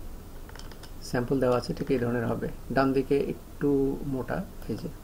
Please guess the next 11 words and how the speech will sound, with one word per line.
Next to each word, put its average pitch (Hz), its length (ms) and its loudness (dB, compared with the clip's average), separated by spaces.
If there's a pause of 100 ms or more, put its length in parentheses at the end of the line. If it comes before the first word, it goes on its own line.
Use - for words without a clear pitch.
ক্লিক 123 200 0
দিলাম, 131 280 0 (840)
দিয়ে 120 360 0
ওকে 123 200 -2
করলাম। 117 360 0 (4000)
দেখেন 143 320 -2 (640)
একটু 175 180 4
ডান 139 260 10
দিকে 131 340 6
একটু 123 760 2 (100)
মোটা, 120 440 0